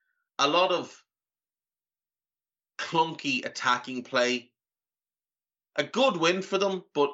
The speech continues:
a win that Liverpool basically cost them,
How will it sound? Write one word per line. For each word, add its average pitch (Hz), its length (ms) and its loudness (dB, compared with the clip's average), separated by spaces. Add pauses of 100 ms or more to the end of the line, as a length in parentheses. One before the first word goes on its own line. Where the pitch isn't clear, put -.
(120)
a 135 60 2
win 202 280 0
that - 120 0
Liverpool 113 680 0 (160)
basically 110 560 -2
cost - 480 -2
them, 90 100 -10